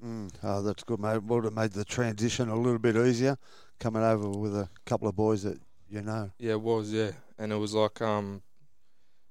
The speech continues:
Speaker 2: like we said before about the footy I play, it's, um, I'm, like, I'm pretty much always butting heads with the team I verse, right? And then I versed some of the South boys, and then I was like, "Oh, this is, oh,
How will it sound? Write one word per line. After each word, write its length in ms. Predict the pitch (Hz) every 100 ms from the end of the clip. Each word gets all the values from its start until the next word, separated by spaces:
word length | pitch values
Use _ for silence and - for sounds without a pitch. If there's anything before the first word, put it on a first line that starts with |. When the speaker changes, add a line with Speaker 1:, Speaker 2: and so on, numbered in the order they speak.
| - -
Speaker 2:
like 180 | 117
we 60 | 123
said 180 | - 107
before 300 | 104 - 113
about 140 | 110
the 60 | 107
footy 260 | - 113 107
I 120 | 117
play, 360 | - 107 107
it's, 240 | 104 - -
um, 400 | 104 98 98 98 - - - - - - - - - - -
I'm, 180 | 113 104
like, 140 | 104
I'm 60 | 113
pretty 180 | - 120
much 160 | 113
always 180 | 113 110
butting 240 | 107 104 104
heads 200 | 107 104
with 80 |
the 80 | 101
team 240 | - 110 104
I 40 |
verse, 340 | 98 101 92 104
right? 240 | 104 110
And 180 | 101 104
then 280 | 104 101 101 - - - - - -
I 180 | 113
versed 260 | 110 113 113
some 140 | 123
of 60 | 110
the 80 | 104
South 360 | - 110 - -
boys, 440 | 104 92 - - -
and 160 | 104 101
then 100 | 101
I 140 | 98
was 80 | 95
like, 160 | 98 98
"Oh, 320 | 101 98 95
this 240 | 95 92 -
is, 120 | - -
oh, 200 | 202